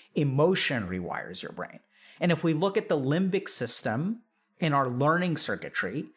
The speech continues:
the limbic system is our emotional circuitry, and, and our learning circuitry and the limbic system are very tightly connected. And so if we want to change our behavior, powerful emotional experiences are a big way to rewire our brain.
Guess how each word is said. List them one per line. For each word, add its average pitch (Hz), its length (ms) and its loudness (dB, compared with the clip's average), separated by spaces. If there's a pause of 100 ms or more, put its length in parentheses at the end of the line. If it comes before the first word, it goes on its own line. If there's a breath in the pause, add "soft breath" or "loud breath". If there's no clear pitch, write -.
(380 soft breath)
the 147 80 4
limbic 208 400 2
system 170 460 -2
is 147 240 -2
our 139 160 2
emotional 127 540 0
circuitry, 127 680 -4
and, 131 320 -2
and 123 180 0
our 120 160 2
learning 190 380 2
circuitry 175 400 -2
and 147 100 0
the 117 60 -2
limbic 135 320 0
system 226 480 -2
are 147 80 4
very 139 320 0
tightly 127 420 -2
connected. - 540 -6 (800 loud breath)
And 156 160 2
so 151 160 2
if 147 80 -2
we 165 100 2
want 180 440 2
to 190 160 -2
change 196 560 -2
our 165 120 4
behavior, 147 840 0 (260 loud breath)
powerful 196 640 4
emotional 156 480 0
experiences 185 1000 -2
are 156 200 2
a 139 40 2
big 160 400 0
way 127 380 2
to 160 160 -4
rewire 117 560 2
our 87 140 0
brain. 92 400 -6